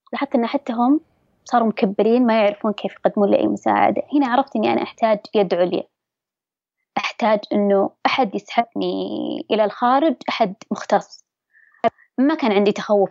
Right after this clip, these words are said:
أبدا من موضوع زيارة الطبيب النفسي، لأن كانت لي زيارة سابقة،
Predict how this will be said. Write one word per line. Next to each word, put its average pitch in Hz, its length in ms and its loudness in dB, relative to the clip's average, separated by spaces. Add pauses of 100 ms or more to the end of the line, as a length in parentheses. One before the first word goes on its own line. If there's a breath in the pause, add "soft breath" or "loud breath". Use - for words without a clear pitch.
أبدا 185 400 0
من 185 180 -2
موضوع 185 320 0
زيارة 190 240 0
الطبيب 190 360 -2
النفسي، 185 360 -2
لأن 208 160 0
كانت 233 320 -2 (140)
لي 208 180 0
زيارة 185 640 0
سابقة، 190 600 -4